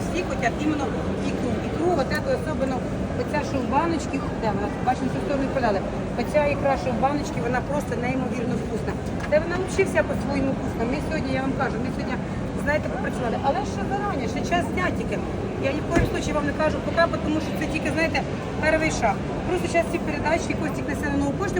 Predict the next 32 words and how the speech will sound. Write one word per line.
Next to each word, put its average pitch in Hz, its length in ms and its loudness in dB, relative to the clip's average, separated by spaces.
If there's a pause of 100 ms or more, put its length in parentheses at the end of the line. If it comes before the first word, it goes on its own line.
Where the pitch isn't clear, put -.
(160)
тому 302 160 0
що - 140 -2
треба 302 260 0
сьогодні, - 300 0
знаєте, 403 240 2 (480)
субота, 320 400 0
нам 302 140 2
треба 302 200 2 (120)
їх - 40 -2 (100)
до 339 140 0
третьої 302 380 0
години 277 320 0
віддати, 370 340 4
щоб 359 160 0
ви 311 60 0 (100)
завтра 320 200 2
їх 311 80 -2 (100)
получили. 247 380 -2 (400)
Так 294 160 -2
що, 349 140 -2
мої 320 200 0
хорошенькі, 311 480 0
ми 320 140 4
на - 120 0
привозі, - 340 0 (100)
ми 254 40 2 (100)
працюємо, 339 460 0 (420)
ми 311 60 4 (100)
ніде 262 300 2
не 262 40 0 (100)
ділися, 311 280 -2 (100)
товар 269 200 4